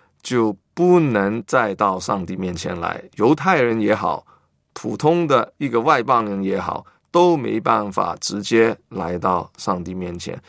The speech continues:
人必须经过耶稣才能来到上帝面前。所以这个就是第二条钥匙，希伯来书其实是在讲上帝。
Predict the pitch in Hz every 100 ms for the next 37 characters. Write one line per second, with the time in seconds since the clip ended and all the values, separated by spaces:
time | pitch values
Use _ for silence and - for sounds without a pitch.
0 | _ _ - 98 120 160 - 214 202 -
1 | - - 226 226 _ _ _ - 220 226
2 | 233 233 214 160 123 - _ _ 120 131
3 | 135 - 131 127 _ _ - - 101 127
4 | 123 123 104 98 101 95 107 95 95 92
5 | 87 85 - - - _ _ _ _ _
6 | _ - 123 117 156 123 113 101 95 123
7 | 107 95 98 95 92 - 98 - - 120
8 | 107 104 101 113 104 - 110 113 - 107
9 | 101 - 107 104 98 95 - - - -
10 | - 104 85 87 - 95